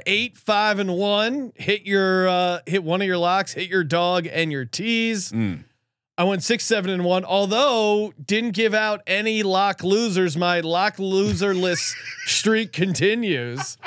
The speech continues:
Speaker 1: Well, there was
Speaker 2: This
Speaker 1: the
Speaker 2: is
Speaker 1: K,
Speaker 2: the, this is
Speaker 1: the
Speaker 2: great.
Speaker 1: K U. I actually won money 'cause I bet Kansas at seven and a half, but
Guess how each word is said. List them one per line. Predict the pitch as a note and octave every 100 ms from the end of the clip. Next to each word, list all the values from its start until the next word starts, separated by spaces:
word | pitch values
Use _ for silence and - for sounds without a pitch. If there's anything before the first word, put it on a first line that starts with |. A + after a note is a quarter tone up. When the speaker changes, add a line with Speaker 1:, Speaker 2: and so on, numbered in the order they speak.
| - - - _ _
Speaker 1:
Well, | A#3+ B3+
there | C4
was | C#4
Speaker 2:
This | F#3 -
Speaker 1:
the |
Speaker 2:
is | C#4+
Speaker 1:
K, | D4 -
Speaker 2:
the, | -
this | D#3+ -
is |
Speaker 1:
the | A#3+
Speaker 2:
great. | G3
Speaker 1:
K | C#4 D4
U. | C#4 C#4+ A#3+ -
I | G#3+ C4
actually | C#4 B3+ A3
won | A3+ G#3+
money | G3 A3+ E3+
'cause | D#3 D#3+
I |
bet | E3 F#3 F#3
Kansas | F3+ F3+ D3+ C#3+
at | D#3
seven | E3+ F3 D#3
and | C#3+
a |
half, | C#3+ D#3+ D#3+ -
but | F3+ F#3 F3